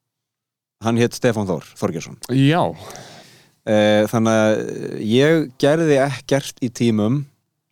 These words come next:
Speaker 1: nema að lesa enskar bókmenntir, klassískar.
Speaker 2: Mm.
Speaker 1: Eh, Dracula, eh, Frankenstein
Speaker 2: Mm.
Speaker 1: og, eh, Robinson Crusoe og svona gott stöf.
Speaker 2: Já.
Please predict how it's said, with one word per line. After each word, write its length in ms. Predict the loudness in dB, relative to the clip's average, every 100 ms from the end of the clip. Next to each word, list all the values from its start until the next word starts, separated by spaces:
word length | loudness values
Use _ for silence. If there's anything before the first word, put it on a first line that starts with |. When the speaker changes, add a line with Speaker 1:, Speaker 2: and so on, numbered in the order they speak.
| _
Speaker 1:
nema 600 | 0 2 2 2 2 2
að 180 | 0 0
lesa 360 | 2 2 0 0 -2 -6 -6
enskar 500 | -4 -4 -4 -6 -6 -14 -20 _ _
bókmenntir, 540 | -2 -2 -2 -6 -12 -16 -18 -20 _ _
klassískar. 500 | -6 -4 -8 -12 -20 -20 _ -20 -20 -20 -14
Speaker 2:
Mm. 340 | -8 -8 -10 -12
Speaker 1:
Eh, 800 | -6 -4 -2 -4 -6 -8 -10 -10 -4
Dracula, 480 | -2 -2 -2 -2 -4 _ _ _
eh, 1040 | -6 -4 -4 -4 -6 -6 -8 -10 -12 -12 -8
Frankenstein 640 | -4 -4 -4 -2 -2 -2 -6 _ _
Speaker 2:
Mm. 260 | -4 -4 -6 _ _ _ -14 -14 -20 -18 -18 -20 -20 _ _ -10
Speaker 1:
og, 460 | -4 -2 0 -2 -2
eh, 600 | -2 -4 -4 -6 -6 -2
Robinson 340 | -2 -2 -2
Crusoe 380 | 0 2 0 -2 -8 -6
og 160 | -4 -2
svona 200 | -2 -2
gott 140 | -4 -2
stöf. 320 | -2 -4 -4
Speaker 2:
Já. 140 | -2